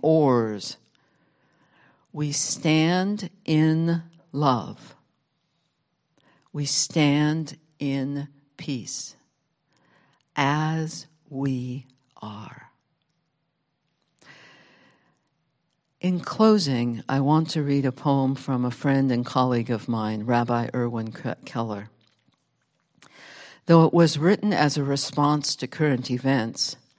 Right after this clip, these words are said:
I believe it calls us to be fully who we are, standing in what matters, always.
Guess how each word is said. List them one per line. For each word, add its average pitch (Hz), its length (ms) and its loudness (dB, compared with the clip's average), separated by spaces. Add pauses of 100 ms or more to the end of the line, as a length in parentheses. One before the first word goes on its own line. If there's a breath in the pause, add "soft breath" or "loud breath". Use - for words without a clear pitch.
(460 loud breath)
I 160 120 4
believe 180 480 2
it 185 120 0
calls 165 420 0
us 151 200 -2
to 156 100 -6
be 131 160 -4
fully 175 500 -2
who 214 360 -6
we 165 220 -2
are, 117 500 -4 (760 soft breath)
standing 165 760 0
in 147 200 0
what 135 280 -2
matters, 123 720 -4 (500)
always. 120 800 -4